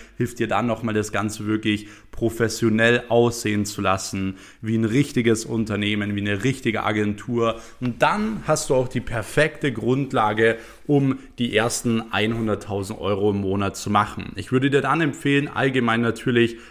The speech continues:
dein Team immer weiter auszubauen und nicht nur auszubauen, sondern eben auch zu schulen, dass du wirklich deine Mitarbeiter immer wieder,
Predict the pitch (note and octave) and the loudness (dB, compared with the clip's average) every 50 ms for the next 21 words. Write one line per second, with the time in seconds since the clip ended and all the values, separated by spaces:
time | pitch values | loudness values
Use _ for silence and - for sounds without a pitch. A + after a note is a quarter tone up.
0 | - - - A2 G#2+ G#2+ G#2 - - D3+ D3+ D3 D3 D3 D3+ D#3 D#3 D3 C3+ B2+ | -8 -2 0 2 2 2 0 -4 -4 -2 -2 -2 -2 -2 -2 0 2 4 4 4
1 | B2+ B2 - - - - - - _ _ A#2 G#2 G#2 A2 C#3 B2 - A2 G2+ - | 4 4 2 -2 -12 -20 -20 -20 _ _ -2 0 2 2 2 2 2 2 2 2
2 | - F#2+ C#3 E3 F3+ F3 - - - D3+ A#2+ C3 A#2+ A#2+ A#2+ A#2+ C#3 - - - | 2 4 6 6 4 4 0 -4 -4 -2 2 4 6 6 6 6 4 2 0 0
3 | D#3 D#3+ D#3 D#3 D3 C#3+ A#2+ B2 B2+ A#2 - - C3+ D3+ D3 D3 - - A#2 A#2 | 2 2 2 0 0 -2 0 0 -4 -4 -2 2 2 2 2 2 -2 -4 -2 0
4 | A#2 A#2 A#2+ G#2+ A2 B2+ C3 C3 B2 A#2 A2+ A2 A2 A#2 G#2+ G2 - - - A2+ | 2 2 2 2 0 0 -2 -2 -2 -2 -2 -2 -2 -2 -4 -4 -4 -6 -6 -6
5 | G2 - - - D3+ D3+ C#3 A2+ G2+ G#2 G2+ G#2 G2+ G#2 - - A#2+ A2+ B2 C3 | -6 -6 -6 -4 0 2 2 2 0 0 -4 -6 -6 -6 -6 -6 -6 -6 -6 -6
6 | C3 B2 - - A2 A2+ C3 B2+ A#2+ B2 B2 A#2+ A#2+ A2 A2 A2 A2 A#2 B2+ - | -6 -8 -6 -4 -4 -4 -2 -2 -2 0 2 2 2 2 2 0 0 2 0 0
7 | - D3+ D3 D#3 C#3+ B2 A2+ C3 D3 C#3 C3 A#2 A#2 A#2+ A#2+ | 0 -2 -2 -2 -2 -2 -4 -6 -4 -2 0 2 2 0 -2